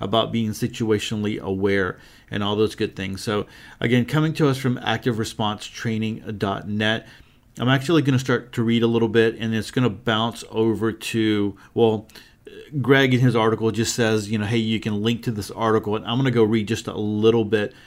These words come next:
of that just to kinda give you an idea of, uh, of where, where it's at or how this thing progressed. But, uh, let me go ahead and start reading here. On Friday, the Sun Sentinel newspaper published a damning criticism of the response to last February's Parkland school shooting.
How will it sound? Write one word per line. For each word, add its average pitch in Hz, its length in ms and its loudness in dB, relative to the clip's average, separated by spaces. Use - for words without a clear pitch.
of 110 260 0
that 104 300 -2
just 107 160 -8
to 131 60 -4
kinda 120 200 -2
give 107 220 -4
you 107 80 -2
an 104 100 -4
idea 104 580 -2
of, 98 500 -2
uh, 95 240 -6
of 98 260 -4
where, 104 340 0
where 110 180 2
it's 101 180 -2
at 104 340 -2
or 113 340 6
how 113 220 -2
this 113 180 -2
thing 107 180 -4
progressed. 98 680 -4
But, 113 180 0
uh, 110 100 2
let 135 120 4
me 160 80 2
go 156 80 2
ahead 156 80 2
and 131 100 2
start 117 280 -2
reading 110 360 0
here. 95 280 -8
On 127 160 2
Friday, 127 640 2
the 120 140 0
Sun 175 320 0
Sentinel 139 400 0
newspaper 113 600 2
published 143 380 -2
a 135 80 4
damning 123 420 0
criticism 110 640 0
of 107 140 -4
the 107 100 -2
response 120 680 -4
to 113 160 -4
last 107 480 -2
February's 110 720 0
Parkland 120 760 -2
school 117 280 -2
shooting. - 440 -6